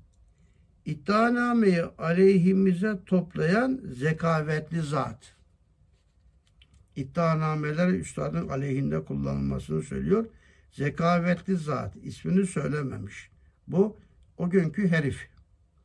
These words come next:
Kur'an'ı yüz kırk suredir diye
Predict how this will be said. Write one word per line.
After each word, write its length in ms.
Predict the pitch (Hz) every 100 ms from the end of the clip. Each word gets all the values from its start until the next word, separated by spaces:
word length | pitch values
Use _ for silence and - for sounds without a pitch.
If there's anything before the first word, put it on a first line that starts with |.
| _ _ _ _ _ _ _ _
Kur'an'ı 580 | - 160 196 202 214 226
yüz 440 | 240 165 214 208 -
kırk 360 | - 240 254
suredir 800 | - - 180 175 202 185 185 156
diye 420 | 135 143 135 175